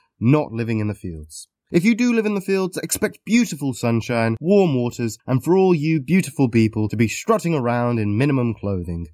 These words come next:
which is great, unless you're body conscious, in which case a large,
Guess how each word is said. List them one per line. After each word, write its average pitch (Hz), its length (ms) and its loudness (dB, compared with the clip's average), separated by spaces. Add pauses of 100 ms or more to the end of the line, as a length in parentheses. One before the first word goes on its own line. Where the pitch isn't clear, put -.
which 180 140 -2
is 214 100 0
great, 190 400 0 (760)
unless 175 420 0
you're 160 140 0
body 110 260 -2
conscious, 90 640 -12
in 156 120 4
which 185 200 0
case 147 320 -2 (200)
a 127 120 -4
large, 156 680 0